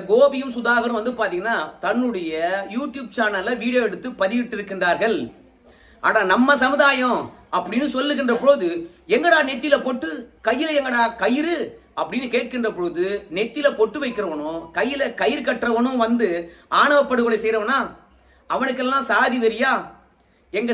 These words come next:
சமுதாயம் ஒட்டுமொத்தமாக வந்து பாத்தீங்கன்னா தென் மாவட்டங்கள்லயோ இல்ல மேற்கு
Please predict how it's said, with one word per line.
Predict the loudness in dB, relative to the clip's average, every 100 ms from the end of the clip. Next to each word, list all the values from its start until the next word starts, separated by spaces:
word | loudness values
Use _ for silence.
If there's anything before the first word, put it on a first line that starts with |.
| 0
சமுதாயம் | 2 2 2 0 0
ஒட்டுமொத்தமாக | 0 -2 -4 -2 0 0 0 0
வந்து | -2 0
பாத்தீங்கன்னா | -2 -2 -4 -2 -4 -2
தென் | -4 -2
மாவட்டங்கள்லயோ | -2 -2 -4 -4 -4 -4 -2 -2
இல்ல | -2 -4
மேற்கு | -4 -2